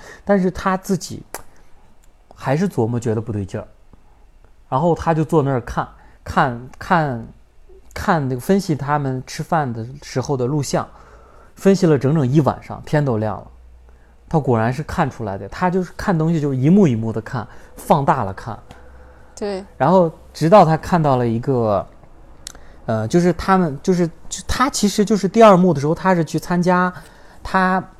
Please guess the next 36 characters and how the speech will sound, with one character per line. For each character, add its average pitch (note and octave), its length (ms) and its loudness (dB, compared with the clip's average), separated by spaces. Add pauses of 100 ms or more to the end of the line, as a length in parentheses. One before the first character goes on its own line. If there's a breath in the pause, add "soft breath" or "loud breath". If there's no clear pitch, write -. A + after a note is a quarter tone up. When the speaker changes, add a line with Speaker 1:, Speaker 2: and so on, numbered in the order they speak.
(320)
Speaker 1:
老 A#2 340 2
婆 B2 420 2
和 B2 260 -2
他 C3 180 -2
朋 A#2 280 -4
友 B2+ 80 -2
的 F#2+ 140 -10
聚 - 160 -14
会。 A2 240 -12 (480 soft breath)
所 - 140 4
以 G3+ 40 6
说 G3+ 140 6
从 G3 300 0
他 G3+ 200 0
的 G3 120 6
反 A#2+ 260 2
应 C3+ 80 0
来 C#3+ 100 2
说， D3+ 140 0
他 E3+ 180 -2
应 E3 100 0
该 D#3+ 160 2
之 - 220 -10
前 D3 220 -2
从 B2+ 200 -2
来 C#3+ 120 2
没 C#3+ 80 0
有 A2 120 -2
参 A#2 200 -4
加 A#2 140 -2
过 A2 120 -4
这 G#2+ 80 -4
样 G#2 100 -4
的 G2 80 -10
聚 - 120 -16
会。 G#2 200 -14